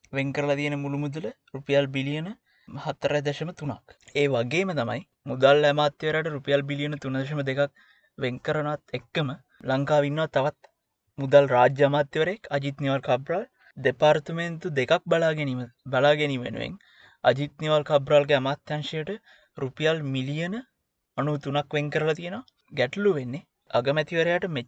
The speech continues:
තොරතුරු තාක්ෂණිකේ ඉඳලා රේගුව, සුරාබදු දෙපාර්තමේන්තු වගේ දෙපාර්තමේන්තු විසි එකක් අගමැතිවරයාට බලා ගන්න පුළුවන් නම් ඇයි මේ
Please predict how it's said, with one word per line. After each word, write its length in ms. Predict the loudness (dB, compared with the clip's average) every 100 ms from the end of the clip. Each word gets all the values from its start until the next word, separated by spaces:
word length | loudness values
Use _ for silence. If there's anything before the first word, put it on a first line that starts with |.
| _
තොරතුරු 420 | -2 -2 -4 -2
තාක්ෂණිකේ 580 | 0 0 0 -4 -4 -6
ඉඳලා 280 | -6 -2 -2
රේගුව, 420 | -2 -4 -6 -6
සුරාබදු 540 | -6 -2 0 0 -2 -4
දෙපාර්තමේන්තු 600 | 2 2 2 -8 -4 -2
වගේ 220 | -4 -6 -14 -20 _ -8
දෙපාර්තමේන්තු 800 | -6 2 2 2 -4 -8 -8 -10
විසි 380 | -12 -12 -4 -2
එකක් 340 | -2 -4 -6 -6
අගමැතිවරයාට 640 | -2 -2 -2 -2 -2 0
බලා 260 | 0 2 2
ගන්න 260 | 0 -4
පුළුවන් 260 | -4 -4 -4
නම් 180 | -8 -12 _ _ _ _ _
ඇයි 180 | -4 -4 -8 _ _ -12
මේ 260 | -8 -6